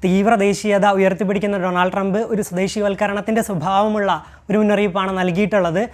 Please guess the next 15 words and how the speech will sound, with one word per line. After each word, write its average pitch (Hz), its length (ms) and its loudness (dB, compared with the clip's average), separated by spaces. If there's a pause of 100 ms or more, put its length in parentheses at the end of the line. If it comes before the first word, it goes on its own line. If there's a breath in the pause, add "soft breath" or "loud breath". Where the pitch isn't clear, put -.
(240 loud breath)
Google, 208 400 4 (240)
Google, 208 320 4
Microsoft 208 540 -2
മുതലായിട്ടുള്ള 202 500 2
വൻകിട 202 420 2
ആഗോള 190 600 2
കമ്പനികൾ, 196 600 -2 (440 soft breath)
ഏഹ്, 180 200 0
ഇനി 220 160 2
മുതൽ 214 340 4
ഇന്ത്യൻ, 214 560 2
ഏഹ്, 220 120 -4
ഇന്ത്യക്കാരെ 233 560 2
ജോലിയിൽ 202 560 2
നിയമിക്കരുത്, 202 920 0